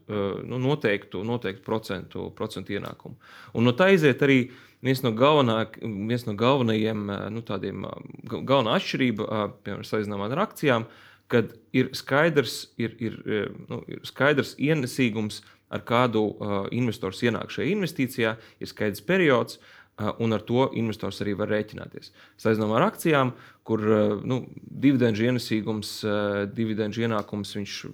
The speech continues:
varbūt ir jau noteikts pašā sākumā, bet tas tomēr vienalga atkarīgs ir no uzņēmuma finanšu rādītājiem, vai ir peļņa, vai nav peļņa, cik veiksmīgs. Ehm, un, un, savukārt obligācijām šis viss jau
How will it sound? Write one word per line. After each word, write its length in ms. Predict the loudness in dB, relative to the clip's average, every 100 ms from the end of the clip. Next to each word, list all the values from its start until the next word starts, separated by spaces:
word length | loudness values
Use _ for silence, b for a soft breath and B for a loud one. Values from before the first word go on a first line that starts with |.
| -8
varbūt 360 | -6 -6 0
ir 80 | 4
jau 160 | 4 4
noteikts 360 | 2 0 -2
pašā 300 | -4 -6 -4
sākumā, 480 | -2 -2 -2 -4 -6
bet 140 | -4 -4
tas 160 | -6
tomēr 240 | -4 -6 -4
vienalga 420 | -2 0 0 -4
atkarīgs 380 | -6 -8 -8 -8
ir 60 | -8
no 220 | -8 -10 B B B
uzņēmuma 1000 | -4 0 0 -2 -4 -6 -8 -10 -10 -14 -4
finanšu 400 | 0 2 2 2
rādītājiem, 640 | 4 2 0 0 0 -2
vai 80 | -2
ir 140 | -2
peļņa, 400 | 0 2 2 0
vai 100 | -4
nav 260 | -4 -2 2
peļņa, 300 | 2 0 -6
cik 140 | -6
veiksmīgs. 500 | 0 0 0 -6 -6 -12 B B B B B _
Ehm, 400 | 2 4 4 2 -2 -6
un, 340 | 0 2 4 2 -2
un, 280 | 0 2 2 0 -2
savukārt 380 | -2 -2 0
obligācijām 560 | 0 2 2 0 0 -8
šis 200 | -8 -4
viss 200 | -4 -2
jau 80 | -2